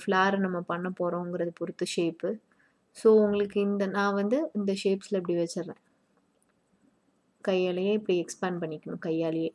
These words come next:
எவ்வளோ பெரிய ஸ்-, பெரியதா நம்ம வேணும் அப்படிங்கிறத பொறுத்து. சின்னதா வேணும்னா அது இப்படி roll பண்ணிக்கணும். So இந்த ஷேப்புக்கு நான் பண்ணி வேணும் எனக்கு அப்படின்னா இந்த ஷேப்புக்கு expand பண்ணணும். Paper தானே, so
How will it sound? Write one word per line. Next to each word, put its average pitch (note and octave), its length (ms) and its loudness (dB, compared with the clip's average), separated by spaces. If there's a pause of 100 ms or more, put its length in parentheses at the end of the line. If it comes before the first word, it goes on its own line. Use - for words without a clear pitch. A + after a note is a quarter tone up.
எவ்வளோ G3 180 2 (200)
பெரிய F3+ 220 2 (160)
ஸ்-, - 140 -14 (160)
பெரியதா G#3+ 460 4 (100)
நம்ம F#3 140 -2 (100)
வேணும் F3 300 -4
அப்படிங்கிறத E3 500 -8
பொறுத்து. E3+ 220 -10 (120)
சின்னதா G#3+ 300 2 (100)
வேணும்னா F3+ 340 -2
அது A#3+ 100 4
இப்படி F#3 140 0 (100)
roll F3+ 140 0 (100)
பண்ணிக்கணும். E3+ 420 -8 (420)
So - 60 -2 (140)
இந்த G3 140 4 (100)
ஷேப்புக்கு G#3+ 400 0
நான் F3+ 180 -4
பண்ணி F3 220 -6 (340)
வேணும் F#3 400 0
எனக்கு F3 260 -8
அப்படின்னா E3+ 360 -4 (120)
இந்த F#3 200 0
ஷேப்புக்கு - 380 -4 (100)
expand G#3 460 0
பண்ணணும். E3+ 300 -4
Paper A#3 380 6
தானே, F3 180 0 (100)
so - 40 -12